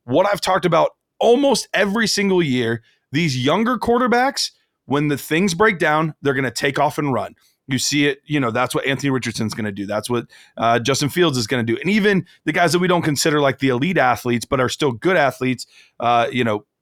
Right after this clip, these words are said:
Trevor Lawrence and all those guys, they're gonna take off and run. But what do the older quarterbacks always do?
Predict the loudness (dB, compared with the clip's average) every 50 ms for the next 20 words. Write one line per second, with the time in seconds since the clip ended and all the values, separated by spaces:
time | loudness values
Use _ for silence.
0 | -10 -2 0 0 2 2 2 2 2 2 2 0 0 -2 -2 0 0 2 2 2
1 | 0 0 0 -2 -2 -2 -2 -2 -2 -2 -2 -2 -4 -2 0 -2 -2 -2 -2 -2
2 | -2 -2 -2 -6 -10 _ _ _ _ _ _ -6 -2 0 2 2 2 2 2 0
3 | -2 -2 _ _ 0 2 4 4 2 2 0 0 0 0 2 0 0 0 0 0
4 | 0 0 0 -2 -2 -4 -6 -8 -8